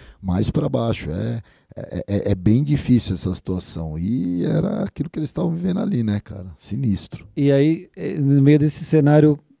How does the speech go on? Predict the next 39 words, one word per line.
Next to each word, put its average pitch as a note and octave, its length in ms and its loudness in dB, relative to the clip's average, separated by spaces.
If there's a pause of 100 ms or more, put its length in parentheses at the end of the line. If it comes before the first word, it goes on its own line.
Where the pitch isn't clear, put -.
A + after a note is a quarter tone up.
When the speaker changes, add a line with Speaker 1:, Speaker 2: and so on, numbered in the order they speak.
(260)
Speaker 2:
catastrófico D#3+ 1000 -2
aí, C#3 260 2 (840)
é, B2 680 2
vem C3+ 240 4
esses D#3 220 0
relatos, C#3 600 4
então, C#3 200 0
es-, - 240 -4 (340)
então, D3 180 -4 (140)
o, C#3+ 200 2
e C#3 80 6
o C#3 60 6
rei C#3+ 180 6
de D#3 80 -8
Israel D3 320 6
começa D3+ 420 4
a E3+ 40 6
enxergar D#3 720 4
o E3+ 60 4
que - 140 4
o D#3+ 40 10
inimigo D#3+ 460 4
tá E3+ 160 0
promovendo E3 760 2
ali D3+ 340 0 (200)
no D#3 200 -4
povo D#3+ 440 6
e - 20 0
tal, F#3 340 2
e F3 60 6
aí F3 100 6
o - 20 2
que F#3 80 -4
acontece? F3+ 640 -4 (460)
Ele C3+ 120 2
põe C#3+ 160 2
a C#3+ 80 4
culpa D3 300 0
no D3+ 220 2